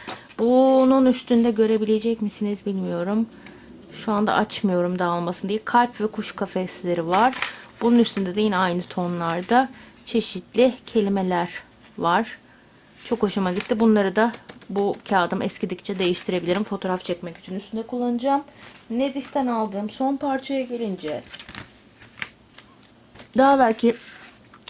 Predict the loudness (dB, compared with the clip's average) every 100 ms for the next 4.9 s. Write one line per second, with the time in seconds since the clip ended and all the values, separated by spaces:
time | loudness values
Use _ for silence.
0 | -8 -4 2 2 4 2 2 2 0 0
1 | 0 2 0 -2 -2 -2 -2 -2 -4 -6
2 | -18 -20 -18 2 2 4 2 2 2 0
3 | 0 0 0 2 0 0 0 2 0 -4
4 | -6 -4 0 2 2 0 0 0 0